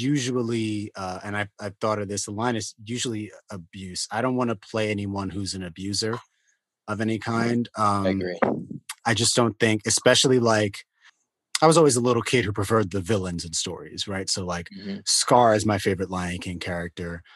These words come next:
Speaker 1: I was all into Magneto and all that. I'll play, like, a, like, an antagonist, sure, but, like, I don't wanna be Blair Underwood in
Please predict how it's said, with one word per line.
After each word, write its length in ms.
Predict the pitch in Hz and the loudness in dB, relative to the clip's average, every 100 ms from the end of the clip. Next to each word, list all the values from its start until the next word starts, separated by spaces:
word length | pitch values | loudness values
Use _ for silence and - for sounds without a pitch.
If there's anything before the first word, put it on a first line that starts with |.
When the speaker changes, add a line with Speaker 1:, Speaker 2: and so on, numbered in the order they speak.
| _ - | _ 0
Speaker 1:
I 140 | 117 | 4
was 180 | 113 107 | 4 4
all 220 | 104 101 | 4 4
into 260 | 98 98 101 | 2 0 0
Magneto 800 | 98 95 92 92 92 90 90 | 2 0 0 -4 -4 -4 -4
and 80 | 90 | -6
all 180 | 87 87 | -6 -6
that. 240 | 85 85 - - - - | -6 -8 -12 -18 -20 -2
I'll 120 | 180 220 | 2 6
play, 200 | 196 151 | 8 8
like, 200 | 127 117 | 6 4
a, 80 | 107 | 2
like, 220 | - 117 117 | 2 4 4
an 80 | |
antagonist, 800 | 110 110 - 135 185 110 95 - | 4 2 4 6 6 4 2 0
sure, 460 | - - 160 92 80 | 2 4 4 4 0
but, 140 | 80 113 | 0 2
like, 200 | 117 110 | 2 6
I 140 | 123 | 6
don't 120 | 135 139 | 6 4
wanna 140 | 127 | 2
be 100 | 117 | 0
Blair 320 | 101 117 117 | 2 4 4
Underwood 540 | 107 110 101 95 95 92 | 4 0 0 -2 -4 -4
in 420 | 101 95 92 95 | -6 -4 -4 -6